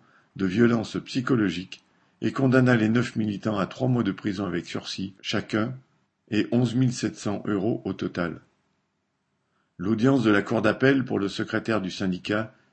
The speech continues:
est fixée au quatre septembre prochain. En attaquant ces militants sur le terrain judiciaire, la direction a cherché à les atteindre moralement pour qu'ils arrêtent de militer.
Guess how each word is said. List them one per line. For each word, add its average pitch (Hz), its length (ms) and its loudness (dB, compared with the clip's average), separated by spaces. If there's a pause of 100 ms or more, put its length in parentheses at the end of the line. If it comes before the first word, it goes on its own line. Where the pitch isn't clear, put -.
est 113 120 -2
fixée - 560 -6
au 98 80 -2
quatre - 380 -6
septembre 101 580 -8
prochain. 90 480 -6 (1500)
En 92 120 -2
attaquant 117 400 2
ces 127 160 0
militants 117 440 2
sur 117 160 -2
le 101 160 -2
terrain 104 240 -2
judiciaire, 98 720 -4 (420)
la 101 100 0
direction 127 520 0
a 113 60 2
cherché 117 360 -2
à 117 60 2
les 101 200 0
atteindre 104 420 0
moralement 95 600 0 (280)
pour 101 140 -10
qu'ils 98 240 -2
arrêtent 95 200 0
de 98 80 -2
militer. 90 540 -4